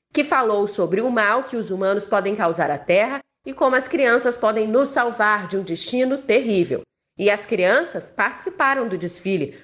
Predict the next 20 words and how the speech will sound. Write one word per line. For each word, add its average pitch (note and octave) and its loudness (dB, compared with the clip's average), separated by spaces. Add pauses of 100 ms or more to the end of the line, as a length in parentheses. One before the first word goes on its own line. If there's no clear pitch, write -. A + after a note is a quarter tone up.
(120)
com B3 4
destaque C4+ -2
para C4+ 0
a C#4 -2
comissão C4+ -4
de C4 -4
frente. D#3+ -4 (320)
A F#3 0
quarta A#3+ 0
escola G3 0
a F#3+ 2
desfilar A3+ 0
foi C4+ 0
a C4+ 2
Mangueira, A#3 2
que - -4
homenageou G#3 2
Alcione. E3 0 (340)
A - -2
cantora B3 2